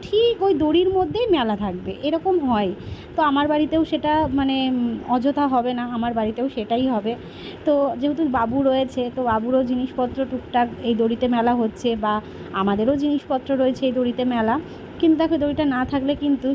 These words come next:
সমস্ত জিনিসই জায়গা মতনই রাখা হতো, কিন্তু দড়িটা রয়েছে যেহেতু দড়ির মধ্যেই থাকবে। তো ভাবলাম চলো একটুখানি ভাঁজ করে ক্লিন করে রেখে দিই, মানে, জায়গার জিনিসটা জায়গা মতো রেখে দিই, বা এক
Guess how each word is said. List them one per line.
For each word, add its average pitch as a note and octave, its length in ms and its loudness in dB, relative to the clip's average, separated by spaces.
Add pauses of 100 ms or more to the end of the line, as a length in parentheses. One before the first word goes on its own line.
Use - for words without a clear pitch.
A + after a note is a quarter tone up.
সমস্ত B3 320 -2
জিনিসই B3 500 2
জায়গা G#3+ 340 2
মতনই A#3+ 360 2
রাখা A3 240 0
হতো, F#3+ 360 0
কিন্তু A3 200 2
দড়িটা A#3+ 360 2
রয়েছে C4+ 300 2
যেহেতু B3+ 300 0
দড়ির A3+ 280 0
মধ্যেই A3 320 0
থাকবে। G3+ 360 -4 (480)
তো D#4+ 80 2
ভাবলাম C#4+ 320 0
চলো G#3 340 -2
একটুখানি C4+ 520 0 (320)
ভাঁজ A3+ 320 -2 (100)
করে C#4 180 2
ক্লিন C4 320 0
করে A#3+ 220 0
রেখে G3+ 280 -2
দিই, G3+ 120 -2
মানে, B3 260 0 (380)
জায়গার D#4+ 340 2
জিনিসটা D#4 320 2
জায়গা C#4 280 2
মতো C4+ 220 0
রেখে C4 260 0
দিই, C4+ 140 0
বা C4 100 2
এক B3+ 140 0